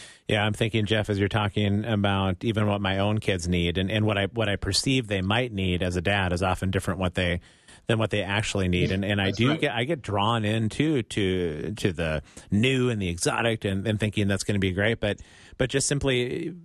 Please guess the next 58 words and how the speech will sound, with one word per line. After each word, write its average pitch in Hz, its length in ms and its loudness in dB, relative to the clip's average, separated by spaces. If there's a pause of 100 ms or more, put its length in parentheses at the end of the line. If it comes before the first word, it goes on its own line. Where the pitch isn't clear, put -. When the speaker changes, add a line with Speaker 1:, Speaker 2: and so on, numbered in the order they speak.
Speaker 1:
as 131 100 2
something 131 340 0
as 107 120 0
simple 113 320 0
as 95 120 0
maintaining 110 440 0
something, 98 260 -2
our 98 80 0
dishwasher 104 500 0
broke 98 260 -2
down 92 180 0
the 90 80 2
other 87 120 0
day. 90 140 0
It 95 80 0
started 92 280 -2
leaking. 98 340 0
I 98 80 0
didn't 98 160 0
know 98 140 2
why. 87 280 2 (300)
I'm 117 120 2
not 127 200 2
exactly 117 420 -2
Mister 110 320 0
Home 107 320 0
Maintenance 95 380 0
guy, 87 320 0
but, 92 340 -2 (380)
uh, 113 40 2
I 104 280 2
was 127 100 0
able 123 200 0
to 107 120 0
use 156 200 2
some 147 120 -2
technology 107 540 0
like 92 180 0
YouTube 110 420 0
to 113 80 0
look 104 160 0
into 123 280 0
it. 92 60 0
And, 95 100 -2
and, 113 200 0
and 120 140 0
the 110 60 0
point 175 300 -2
of 127 100 -4
that 98 200 2
is, 95 300 0
is 117 220 0
it 127 40 2
was 117 140 2
an 113 100 0
incredibly 135 560 0
fun 113 280 0
adventure. 98 580 0